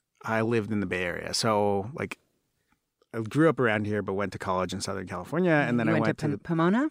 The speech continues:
Speaker 1: Went to Pomona College, yeah. And then I went to the Bay Area and worked there for a long time. So my ten-year happened, and I was in the Bay Area, and I,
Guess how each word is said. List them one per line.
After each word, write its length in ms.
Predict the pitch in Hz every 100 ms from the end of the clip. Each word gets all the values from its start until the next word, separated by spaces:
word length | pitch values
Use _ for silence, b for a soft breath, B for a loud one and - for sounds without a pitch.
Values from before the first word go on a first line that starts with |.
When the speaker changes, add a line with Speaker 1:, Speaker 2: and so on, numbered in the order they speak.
| -
Speaker 1:
Went 160 | 117 104
to 60 |
Pomona 320 | - 95 92 -
College, 340 | - 95 -
yeah. 240 | 101 92 98
And 140 | 104
then 80 | 104
I 60 |
went 160 | 107 104
to 40 |
the 60 | 110
Bay 180 | 92 90
Area 260 | 95 92 92
and 100 | 90
worked 180 | 87
there 120 | 98 95
for 100 | 95
a 60 |
long 140 | 90 95
time. 260 | - 98
So 120 | -
my 120 | 104 104
ten-year 380 | 127 151 120
happened, 320 | 98 90 92 90
and 80 | 90
I 80 |
was 160 | 92 95
in 100 | 92
the 60 | 87
Bay 160 | 85
Area, 400 | 87 90 87 87
and 160 | - 101
I, 160 | 113